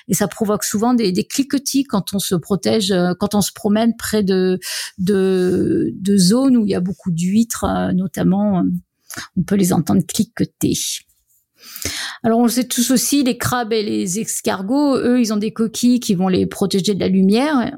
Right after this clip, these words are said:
euh, du soleil à marée basse. Et puis, par exemple, on peut citer les escargots pervenches, les bigorneaux aussi, qui se sont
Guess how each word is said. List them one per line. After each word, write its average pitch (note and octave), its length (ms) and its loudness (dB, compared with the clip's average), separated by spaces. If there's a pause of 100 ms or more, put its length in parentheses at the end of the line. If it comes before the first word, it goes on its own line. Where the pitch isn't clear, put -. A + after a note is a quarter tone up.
(160)
euh, F#3 240 -2 (240)
du E3+ 220 -8
soleil G#3+ 400 0
à - 60 -2
marée F3 280 2
basse. A#3 480 -4 (560)
Et A3 160 2
puis, A#3 500 0
par G#3+ 160 -2
exemple, G#3+ 340 -2
on E3+ 60 -2
peut - 120 -6
citer A#3 460 0
les G3 220 0
escargots F#3 480 0
pervenches, G3+ 720 -2 (200)
les G#3 120 2
bigorneaux A3 500 2
aussi, B3 360 -2
qui - 100 -8
se - 160 -6
sont A3+ 160 0